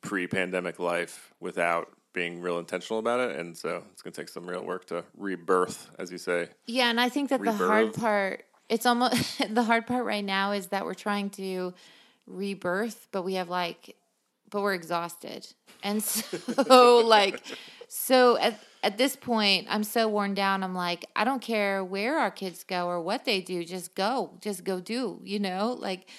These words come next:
Speaker 2: so there is a less intentional effort on my part. And, uh, that's not what I want it to be. But, um, I think it's helpful to be pulling back and thinking about these mission statements. I know what's not in the mission statement is to birth more children.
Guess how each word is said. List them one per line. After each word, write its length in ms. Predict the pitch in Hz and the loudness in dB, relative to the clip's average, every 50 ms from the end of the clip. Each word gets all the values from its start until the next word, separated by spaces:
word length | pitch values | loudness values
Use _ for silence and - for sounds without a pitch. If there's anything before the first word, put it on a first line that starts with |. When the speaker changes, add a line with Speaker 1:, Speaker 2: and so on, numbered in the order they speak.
| - - - _ | -20 -20 -20 _
Speaker 2:
so 200 | - - 247 247 | -2 2 2 4
there 160 | 226 233 220 | 6 6 6
is 140 | 214 208 185 | 4 4 0
a 60 | 202 | -2
less 460 | 196 196 196 196 196 208 226 220 - | -2 -2 -2 0 0 0 -2 -2 -6
intentional 680 | - - 214 202 196 190 190 196 190 190 - 196 185 180 | -8 -6 -6 -6 -6 -4 -6 -6 -6 -6 -6 -8 -8 -6
effort 320 | - 185 190 - 190 185 - | -6 -6 -6 -6 -8 -8 -8
on 160 | - 180 175 | -8 -8 -6
my 140 | 180 175 180 | -8 -8 -8
part. 420 | - - 180 175 175 170 170 - - _ _ - _ _ _ _ _ _ _ _ | -8 -6 -4 -4 -4 -4 -6 -10 -14 _ _ -20 _ _ _ _ _ _ _ _
And, 400 | - 185 185 185 185 180 180 180 | -6 -2 0 0 0 0 -2 -2
uh, 200 | 180 175 175 175 | -4 -4 -4 -2
that's 200 | 175 214 226 - | -4 -4 -4 0
not 140 | 330 330 285 | 0 0 2
what 80 | 247 214 | 4 2
I 80 | 202 | 2
want 280 | 190 185 196 196 190 - | 2 0 -2 -4 -4 -6
it 100 | - - | -8 -10
to 100 | - 185 | -10 -10
be. 440 | 170 - 170 165 165 165 160 165 - _ _ _ _ _ | -8 -8 -8 -8 -8 -10 -12 -14 -20 _ _ _ _ _
But, 260 | - 180 175 - - _ _ _ _ _ - | -8 -6 -6 -8 -10 _ _ _ _ _ -12
um, 240 | 190 92 92 180 185 - | -10 -8 -8 -10 -8 -10
I 80 | 220 | -8
think 180 | 214 269 254 226 | -6 -4 -4 -4
it's 80 | 220 214 | -4 -2
helpful 300 | 214 208 190 196 - 190 | -2 -4 -4 -4 -8 -10
to 80 | 175 180 | -8 -8
be 100 | 180 185 | -8 -10
pulling 320 | 180 - 185 180 175 180 175 | -8 -8 -10 -10 -8 -8 -8
back 220 | 175 175 170 - | -8 -8 -8 -10
and 120 | 180 170 - | -14 -12 -12
thinking 200 | 196 180 180 185 | -12 -10 -10 -10
about 220 | 175 180 170 170 | -8 -8 -8 -8
these 240 | - 180 175 165 170 | -8 -12 -12 -12 -12
mission 300 | 180 185 180 - 175 170 | -12 -12 -12 -14 -16 -18
statements. 680 | - - - - - - 180 - 196 - - - - _ _ _ _ _ _ _ _ _ _ - | -14 -12 -12 -12 -10 -12 -14 -14 -14 -18 -20 -20 -20 _ _ _ _ _ _ _ _ _ _ -6
I 80 | 185 202 | -2 2
know 180 | 214 220 214 | 2 2 2
what's 240 | 202 190 185 - - | 2 0 -4 -4 -2
not 220 | 202 214 220 214 | 0 0 0 0
in 60 | 185 180 | -2 -6
the 60 | 175 | -6
mission 360 | 170 165 165 - - 170 170 | -8 -8 -10 -10 -12 -16 -16
statement 440 | - - 175 160 175 170 165 165 165 | -12 -10 -10 -8 -8 -10 -10 -10 -12
is 140 | 170 165 - - - | -14 -16 -18 -16 -14
to 260 | 180 165 165 170 165 - _ _ _ - - | -12 -10 -10 -12 -14 -18 _ _ _ -20 -20
birth 380 | 170 - 180 185 190 185 170 | -12 -8 -6 -4 -4 -6 -6
more 180 | 180 180 175 170 | -8 -10 -10 -10
children. 440 | - - - 175 175 156 156 151 | -12 -12 -12 -10 -10 -10 -10 -8